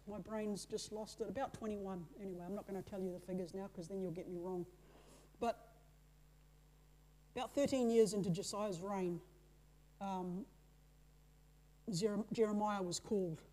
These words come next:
as a prophet and he began his ministry. Zephaniah was a cousin of Jeremiah.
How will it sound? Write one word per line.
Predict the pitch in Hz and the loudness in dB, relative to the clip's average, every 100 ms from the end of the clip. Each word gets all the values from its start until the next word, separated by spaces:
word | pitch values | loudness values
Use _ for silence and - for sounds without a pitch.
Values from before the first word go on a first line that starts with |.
| - | -14
as | 180 | -12
a | |
prophet | - 196 - 175 - | -8 -8 -8 -14 -10
and | 175 | -4
he | 214 | 0
began | 196 190 233 196 185 | 0 0 -2 -2 0
his | 180 196 | 0 0
ministry. | 190 180 170 - 160 156 - - - - | -2 -4 -6 -10 -10 -10 -18 -20 -12 -2
Zephaniah | 247 240 220 254 285 285 - - - - - - | 0 2 2 2 4 2 -2 -12 -20 -20 -18 -8
was | 208 | -8
a | - | -4
cousin | 240 214 226 202 - - - | 0 0 0 -2 -6 -16 -6
of | 151 | 0
Jeremiah. | 208 202 214 262 269 | 0 2 2 2 2